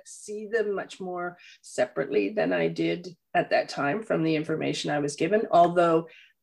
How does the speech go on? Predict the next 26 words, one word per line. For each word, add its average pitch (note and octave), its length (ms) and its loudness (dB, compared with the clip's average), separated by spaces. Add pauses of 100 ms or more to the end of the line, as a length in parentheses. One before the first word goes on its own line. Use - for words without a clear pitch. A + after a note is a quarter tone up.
(300)
separate - 480 2
origins B3 1000 0
kind E3+ 240 -4
of D#3+ 220 -6 (140)
becoming E3 920 0 (1600)
really F#3+ 480 8
strongly D#3+ 480 6
connected D#3 720 -2 (120)
now, D#3+ 560 -2
like, C#3+ 300 4
not D3+ 240 0
just C#3 280 2
now, G2 220 -6
but G#2 120 -4
over C3+ 340 -2
the C3 80 -2
last C3 360 -4
couple C#3+ 220 -8
of C3+ 80 -6
hundred C#3 300 -4
years C#3 400 -2
or A#2 160 -10 (240)
hundred C#3+ 340 0
years C#3+ 320 2
anyway. D3+ 460 -6 (920)
Um, - 360 -8